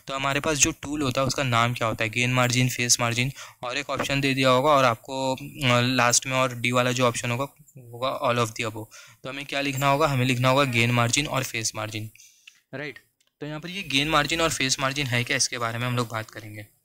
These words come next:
यहाँ पर अभी अगर हम लोग देखें gain margin है क्या, इसको अगर मैं simple word, word में अगर मैं define करूँ, जैसे कि हमने discuss किया gain margin, face margin ये basically एक tool है जिसके help से हम लोग system की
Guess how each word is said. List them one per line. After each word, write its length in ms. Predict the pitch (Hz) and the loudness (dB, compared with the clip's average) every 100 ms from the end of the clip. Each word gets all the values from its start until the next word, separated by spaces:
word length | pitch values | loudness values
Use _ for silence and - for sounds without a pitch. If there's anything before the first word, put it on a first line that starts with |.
| _ _ _ _ _ _ _ _ - - | _ _ _ _ _ _ _ _ -20 -14
यहाँ 140 | 139 160 | -10 -6
पर 120 | 190 | -6
अभी 120 | 185 | -2
अगर 160 | 170 165 | 2 2
हम 100 | 156 | 4
लोग 120 | 151 | 4
देखें 180 | 156 151 | 4 2
gain 240 | 156 135 156 | 4 4 6
margin 320 | 151 151 160 | 6 4 2
है 140 | 131 | 2
क्या, 120 | 131 143 | 2 2
इसको 180 | - 143 | 2 2
अगर 160 | 139 | 0
मैं 220 | 139 139 143 | 2 4 4
simple 340 | - 120 131 | 4 2 2
word, 320 | 127 135 143 147 127 120 | 2 2 2 2 4 6
word 180 | 123 | 4
में 100 | 127 | 6
अगर 140 | 127 127 | 4 4
मैं 120 | 123 | 4
define 300 | 117 - 117 120 | 2 0 -2 0
करूँ, 180 | 113 | 0
जैसे 260 | 113 120 127 | 2 2 4
कि 60 | 131 | 4
हमने 180 | 127 | 4
discuss 320 | 120 110 127 - | 4 4 4 2
किया 160 | 123 - - - - | 0 -6 -12 -12 -6
gain 200 | 131 135 | -4 0
margin, 320 | 139 139 151 | 2 2 2
face 240 | 143 135 131 | 2 2 4
margin 300 | 131 127 139 | 2 0 2
ये 100 | 131 | 4
basically 360 | 123 113 123 135 | 4 2 2 0
एक 160 | 131 - | -2 -4
tool 180 | 143 | -4
है 60 | 143 | 0
जिसके 260 | 127 117 135 | 4 4 4
help 200 | 131 123 | 0 2
से 100 | 135 | 2
हम 100 | 127 | 2
लोग 80 | 135 | 2
system 400 | - 117 - 131 | 4 4 2 -2
की 160 | - | -4